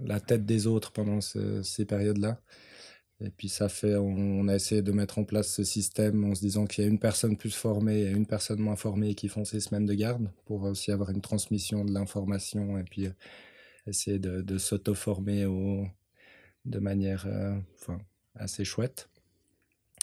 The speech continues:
Et puis du coup, c'est, ouais,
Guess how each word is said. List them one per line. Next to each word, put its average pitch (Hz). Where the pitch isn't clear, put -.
Et 92
puis 101
du 92
coup, 117
c'est, 95
ouais, 113